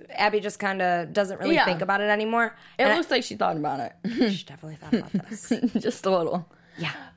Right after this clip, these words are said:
Speaker 2: But, but I guess with a title like that, it's not that hard to think about it. It's
Speaker 1: Sing
Speaker 2: like,
Speaker 1: like a
Speaker 2: get a,
Speaker 1: bee.
Speaker 2: get a bee costume.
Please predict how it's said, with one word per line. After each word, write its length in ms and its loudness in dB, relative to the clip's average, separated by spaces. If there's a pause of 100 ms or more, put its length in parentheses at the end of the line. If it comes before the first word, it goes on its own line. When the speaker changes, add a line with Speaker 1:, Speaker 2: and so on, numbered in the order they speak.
Speaker 2:
But, 280 4
but 220 4 (400)
I 100 -2
guess 300 -4
with 160 -6
a 60 -4
title 380 -2
like 180 0
that, 180 2
it's 160 -8
not 200 0
that 240 -2
hard 360 -4
to 100 -6
think 280 -4
about 320 0
it. 280 -2 (280)
It's 160 -8
Speaker 1:
Sing 240 2
Speaker 2:
like, 160 4
Speaker 1:
like 80 2
a 20 -12
Speaker 2:
get 180 6
a, 40 4
Speaker 1:
bee. 220 0
Speaker 2:
get 180 6
a 20 -2
bee 220 2
costume. 680 -2